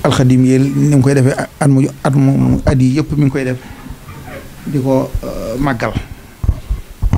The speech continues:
Ngir bëgg a may promotion,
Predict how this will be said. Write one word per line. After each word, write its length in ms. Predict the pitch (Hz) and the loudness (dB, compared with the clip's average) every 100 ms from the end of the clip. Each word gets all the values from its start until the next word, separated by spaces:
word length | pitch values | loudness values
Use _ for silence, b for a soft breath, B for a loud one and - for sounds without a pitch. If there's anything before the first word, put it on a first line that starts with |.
| - - | 0 2
Ngir 400 | 143 143 139 131 | 4 4 4 4
bëgg 200 | 139 135 | 2 2
a 160 | 135 143 | 0 0
may 280 | 139 131 127 - - - - - - | 0 0 -2 -10 -20 -20 -20 -12 -8
promotion, 560 | - 131 127 - 127 | -2 0 2 2 0